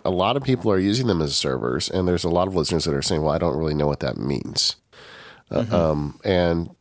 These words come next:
Speaker 1: that what it means is you've got a Mac in the background always doing stuff for you. I mean, at, at the most basic level.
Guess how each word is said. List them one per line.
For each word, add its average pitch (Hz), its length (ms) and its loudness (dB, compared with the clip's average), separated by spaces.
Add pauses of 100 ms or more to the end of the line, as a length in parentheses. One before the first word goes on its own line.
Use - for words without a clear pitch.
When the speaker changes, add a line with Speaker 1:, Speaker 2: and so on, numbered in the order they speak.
(200)
Speaker 1:
that 104 460 -4
what 120 160 2
it 107 80 0
means 139 320 2
is 92 160 2
you've 92 160 0
got 104 200 2
a 90 60 0
Mac 92 380 0
in 110 80 0
the 87 80 0
background 80 680 0
always 87 320 2
doing 92 360 0
stuff - 300 -4
for - 220 -8
you. - 160 -6 (160)
I 90 60 -2
mean, 92 140 2
at, - 100 -2
at 92 160 0
the 95 60 0
most 92 260 0
basic 90 400 0
level. 76 460 -4